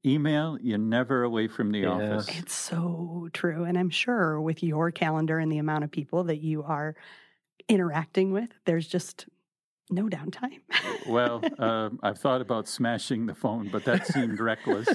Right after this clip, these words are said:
Speaker 3: <laughs> I remember hearing a priest in the Archdiocese of Detroit took his phone and threw it out the window, his iPhone, because he was just sick of having to be connected twenty-four seven.
Speaker 1: I haven't done that.
Speaker 3: No, and
Speaker 2: Yeah.
Speaker 3: I, I,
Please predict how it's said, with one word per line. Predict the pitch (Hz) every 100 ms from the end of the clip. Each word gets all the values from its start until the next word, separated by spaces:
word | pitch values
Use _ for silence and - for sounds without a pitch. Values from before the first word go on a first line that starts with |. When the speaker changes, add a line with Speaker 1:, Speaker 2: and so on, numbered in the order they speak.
| -
Speaker 3:
<laughs> | 233
I | 254
remember | 381 480 466 381
hearing | 254 294 311 214 -
a |
priest | 180 226 220 220
in |
the | 202
Archdiocese | 185 185 185 180 185 185
of | 170
Detroit | 160 - 202 170 -
took | 202
his | 196 185
phone | 190 196
and | 170 156
threw | - 180
it | 180
out | 180
the | 190
window, | 190 190
his | 160 160
iPhone, | 160 156 156 160
because | 165 165
he | 170
was | 165 151
just | 170 156
sick | - 180
of | 170
having | 170 160
to | 156
be | 160
connected | - 156 160 151
twenty-four | - 160 - -
seven. | 101
Speaker 1:
I | 113
haven't | 101 92
done | 92
that. | 90 90 92 -
Speaker 3:
No, | 233 170
and | 165 190
Speaker 2:
Yeah. |
Speaker 3:
I, | 196 190
I, | 190